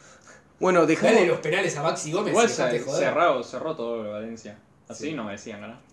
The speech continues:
Speaker 3: Si se, te errás todo, jodete.
Speaker 2: Gameiro,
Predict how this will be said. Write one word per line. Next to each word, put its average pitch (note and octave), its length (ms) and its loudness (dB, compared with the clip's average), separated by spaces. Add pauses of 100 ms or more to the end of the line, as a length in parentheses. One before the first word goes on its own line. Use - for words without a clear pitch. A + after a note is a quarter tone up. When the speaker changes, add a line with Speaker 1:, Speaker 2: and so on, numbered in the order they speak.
(140)
Speaker 3:
Si - 160 -18
se, A#2 140 -12
te - 160 -12
errás C#3+ 300 -6
todo, D#3 340 -8
jodete. A#2 400 -14 (460)
Speaker 2:
Gameiro, C#3 600 -10